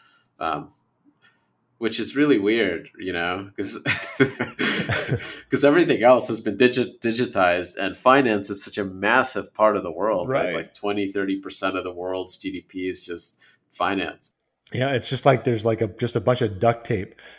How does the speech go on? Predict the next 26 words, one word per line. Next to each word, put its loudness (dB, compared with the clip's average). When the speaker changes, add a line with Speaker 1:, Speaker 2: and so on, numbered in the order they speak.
Speaker 2:
on -2
this, -6
you -4
know, -4
decades 2
old 0
system, 0
just -6
trying 0
to 0
keep -4
it -2
current. -2
And, -8
you -10
know, -10
I -8
think -6
we're -10
finally -4
starting -4
to -8
see -2
people -6
come -8
around, -6